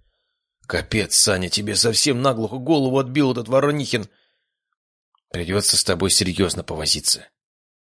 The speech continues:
Машина, в которой мы катили по вечернему Питеру,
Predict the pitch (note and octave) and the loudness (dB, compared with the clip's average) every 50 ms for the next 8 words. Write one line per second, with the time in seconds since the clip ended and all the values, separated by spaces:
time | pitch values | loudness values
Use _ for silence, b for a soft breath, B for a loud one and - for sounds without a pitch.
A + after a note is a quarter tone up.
0 | _ _ _ _ _ _ _ _ _ _ _ _ _ _ _ - - F2 F2+ F#2+ | _ _ _ _ _ _ _ _ _ _ _ _ _ _ _ -10 -6 -4 -2 0
1 | G2 - - C#3 D3+ C#3+ A2+ F#2+ D#2 D2 - - - - - F2 - - C3+ C3 | 2 2 2 2 2 2 2 0 0 -4 -10 -18 -20 -4 -4 -4 0 2 2 4
2 | A#2 F#2+ E2 D#2 - - D2 - - A2+ G2 E2+ D2+ C#2+ D2 D2 C#2 - - A2 | 4 2 0 -4 -8 -8 -6 -2 -2 0 0 0 -2 -4 -8 -8 -4 0 4 4
3 | A2+ F#2+ F#2+ F2 D#2+ - - C3+ D3 - C3 A#2 A#2 A2+ - b | 4 4 2 -4 -6 -4 -2 -2 0 2 2 4 4 4 2 b